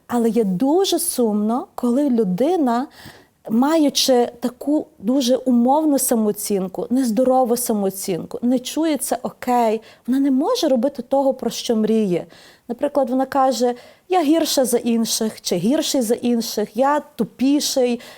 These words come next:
я дурніший, я не буду цього пробувати навіть». І, відповідно, людина не може розвивати свої таланти,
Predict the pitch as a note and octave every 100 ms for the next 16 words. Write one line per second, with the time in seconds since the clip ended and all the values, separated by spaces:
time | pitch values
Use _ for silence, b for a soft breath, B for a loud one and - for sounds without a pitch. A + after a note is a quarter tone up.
0 | B G3 C#4 A3 A3+ A3+ C4+ D4 - B3+
1 | A#3+ C#4+ D4+ C4 F#4 E4 - C4 B3 A#3
2 | - B3+ A3+ G#3 F#3+ F3+ E3 D3 - -
3 | B3+ A#3+ C4 A#3+ F#4+ D#4+ C4+ A#3 D4+ D4
4 | C4+ B3+ C4 C4 A#3 G#3 F#3+ A3 B3 E4
5 | - D#4+ D#4 C4+ A#3 G#3 G#3+ G#3 -